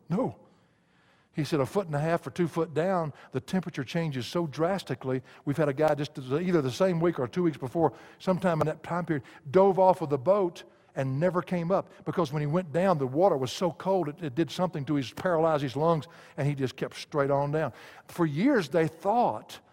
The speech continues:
that it didn't have a bottom. Of course, that's redneck thinking. You know it's gotta have a bottom. I mean, it comes out the other side.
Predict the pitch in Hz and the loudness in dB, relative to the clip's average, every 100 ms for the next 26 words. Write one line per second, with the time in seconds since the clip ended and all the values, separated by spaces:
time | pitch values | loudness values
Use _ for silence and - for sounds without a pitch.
0 | _ - 165 156 139 196 170 185 165 131 | _ -4 0 0 2 2 4 2 2 0
1 | 180 226 175 95 - _ _ _ _ _ | 0 0 0 -4 -18 _ _ _ _ _
2 | _ - 208 - 170 139 143 131 104 - | _ -14 -6 -2 -2 2 2 2 -2 -2
3 | 131 131 143 143 165 120 147 147 107 95 | -4 -4 -4 2 2 2 2 2 0 -4
4 | 95 - 131 - - - - - - - | 2 4 4 0 -16 -20 -20 -20 -20 -20
5 | - - - 120 113 147 143 131 - 143 | -20 -20 -12 -8 -4 0 2 2 4 4
6 | 135 - 175 139 | 4 6 6 6